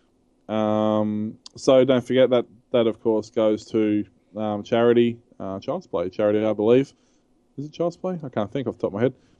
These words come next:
Um, but, uh, yeah, go and support that. You pay your,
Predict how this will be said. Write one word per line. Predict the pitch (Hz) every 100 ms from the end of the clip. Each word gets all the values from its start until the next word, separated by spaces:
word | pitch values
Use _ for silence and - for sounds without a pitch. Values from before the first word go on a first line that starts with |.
| _ _ -
Um, | 123 123 120 120 123
but, | 127 127 127 -
uh, | 131 120
yeah, | 120 147 131
go | 135
and | 123
support | - - 120
that. | 127 120
You |
pay | 123 123
your, | 120 107